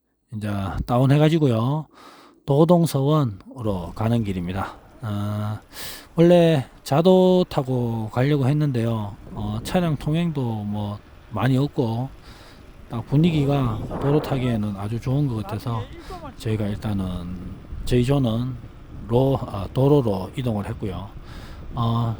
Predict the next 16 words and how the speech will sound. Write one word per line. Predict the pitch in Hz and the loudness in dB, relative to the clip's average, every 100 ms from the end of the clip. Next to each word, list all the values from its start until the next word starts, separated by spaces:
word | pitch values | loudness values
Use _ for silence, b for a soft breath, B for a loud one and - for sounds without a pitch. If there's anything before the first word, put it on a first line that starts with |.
| - | -6
중간중간에 | 127 143 143 165 185 165 110 92 113 | 0 0 2 2 4 4 0 -4 -8
이렇게 | 120 - 104 - - - | -8 -6 -8 -8 -8 -8
따뜻한 | 110 - 110 110 110 143 123 | -8 -4 -2 -2 -2 -2 0
날씨에 | 117 135 151 104 98 113 117 - B B B - | 0 -2 0 -2 -2 -6 -8 -12 B B B -6
앞사람이 | 110 160 139 120 107 | -2 0 2 0 -2
바람 | 113 107 | -2 -2
막아주고 | 135 151 127 143 120 85 - - | 0 0 0 -2 -4 -6 -12 -16
아주 | 107 101 104 | -12 -10 -6
즐겁게 | 120 127 135 110 | -4 -4 -4 -6
달린 | 98 113 110 | -4 -2 -2
것 | 92 | -4
같고요. | 92 - 85 73 - - B B B B B - | -6 -6 -8 -10 -14 -20 B B B B B -6
음, | 120 113 110 110 104 - - - | -4 -2 -2 -4 -6 -12 -10 2
도동서원에서 | 151 185 170 165 175 165 151 139 139 135 131 123 | 4 4 4 2 2 2 0 0 0 -2 -4 -4
잠시 | 117 123 131 135 | -4 -2 -2 -2
쉬어가지고, | 120 175 147 117 127 123 123 120 | -2 -2 0 -2 -2 -2 0 -2